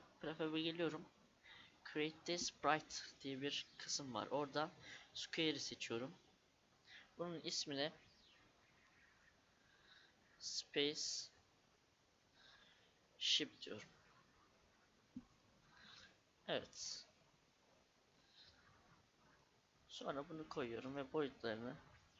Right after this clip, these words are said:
sıfır nokta beşe sıfır nokta beş diye ayarlıyorum. Şu gizmoları kapatalım. Evet, böyle bir,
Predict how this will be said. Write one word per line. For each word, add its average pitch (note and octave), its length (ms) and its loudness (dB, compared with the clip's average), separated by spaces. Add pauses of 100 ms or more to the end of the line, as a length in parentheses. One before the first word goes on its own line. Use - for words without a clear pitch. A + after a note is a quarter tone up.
(400)
sıfır - 440 -6
nokta A2+ 380 -6
beşe B2+ 360 0 (1400)
sıfır C3 460 -6
nokta B2+ 360 -6 (560)
beş D3 300 2
diye C3+ 140 2
ayarlıyorum. C#3+ 640 2 (2250)
Şu - 160 -20
gizmoları C3 520 2
kapatalım. C3 560 -2 (1400)
Evet, C3+ 360 0
böyle C#3+ 320 6
bir, - 340 -2